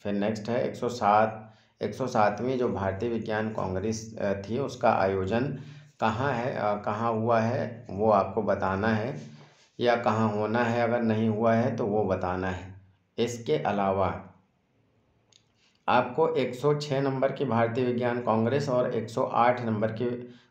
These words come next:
भारतीय विज्ञान कांग्रेस कहाँ होनी है, वो आपको कमेंट सेक्शन में लिखना है पता करके।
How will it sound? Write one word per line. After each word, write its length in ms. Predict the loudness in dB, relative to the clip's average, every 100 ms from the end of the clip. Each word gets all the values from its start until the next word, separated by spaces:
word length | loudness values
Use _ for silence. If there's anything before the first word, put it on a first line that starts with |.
| -2
भारतीय 680 | 2 2 0 0 0 -2 -4
विज्ञान 420 | -4 -2 0 0
कांग्रेस 580 | 0 0 2 0 -2 -2
कहाँ 280 | 0 0 2
होनी 300 | 0 -2 -2
है, 180 | -2 -2
वो 340 | -4 -4 -2
आपको 380 | 0 -2 -2 -6
कमेंट 420 | -2 0 0 -4
सेक्शन 300 | -8 -6 -4
में 160 | -2 -2
लिखना 320 | -4 -4 -4
है 140 | -2
पता 240 | -2 -2 -2
करके। 380 | -4 -6 -10